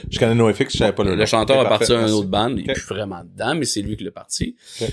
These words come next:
Speaker 2: Bref, c'est comme un band, euh, c'est, c'est punk, ça l'est pas, c'est pop, euh, c'est tout mélangé, c'est f-,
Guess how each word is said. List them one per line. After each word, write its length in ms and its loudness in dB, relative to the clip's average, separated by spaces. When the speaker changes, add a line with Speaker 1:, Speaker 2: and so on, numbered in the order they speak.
Speaker 2:
Bref, 280 2
c'est 200 -2
comme 180 2
un 300 2
band, 480 0
euh, 220 0
c'est, 440 -6
c'est 200 -2
punk, 360 2
ça 140 2
l'est 200 2
pas, 320 0
c'est 300 -2
pop, 500 -2
euh, 180 -6
c'est 180 -6
tout 180 -8
mélangé, 520 2
c'est 180 -2
f-, 240 -10